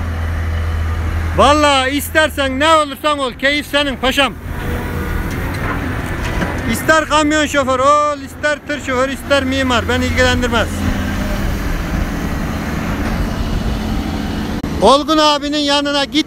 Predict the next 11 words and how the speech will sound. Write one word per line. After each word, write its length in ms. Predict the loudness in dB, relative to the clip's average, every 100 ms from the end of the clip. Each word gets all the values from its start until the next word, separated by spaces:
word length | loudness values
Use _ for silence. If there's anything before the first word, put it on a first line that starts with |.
| 0
dediniz, 400 | -2 0 -2 -2
gidiyorum 400 | -2 0 0 0
anasını 320 | -2 -2 -2
satayım. 240 | 0 2 6
Olgun, 440 | 6 6 2 2
ben 200 | 2 2
buradayım, 360 | 0 2 2 0
ezme 300 | -2 -2 -2
kardeş. 480 | -2 0 -2 -4 -8 -6 -4 -2 -2 -4 -4 0 4
Aç 160 | 4
şurayı. 320 | 4 2 0